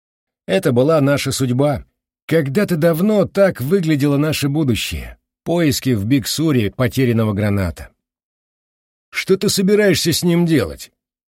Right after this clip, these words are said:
спросил Ли Меллон. «Поедет со мной в Лос-Анджелес. Важное дело». Элизабет подняла голову и улыбнулась.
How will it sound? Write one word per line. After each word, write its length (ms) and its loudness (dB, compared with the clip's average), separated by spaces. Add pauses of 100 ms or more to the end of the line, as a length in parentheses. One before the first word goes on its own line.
(480)
спросил 500 -2
Ли 120 0
Меллон. 380 -4 (960)
«Поедет 540 0
со 160 2
мной 220 2
в 60 -4
Лос-Анджелес. 840 0 (560)
Важное 480 2
дело». 420 2 (1200)
Элизабет 680 0
подняла 460 0
голову 420 0
и 140 -4
улыбнулась. 800 -2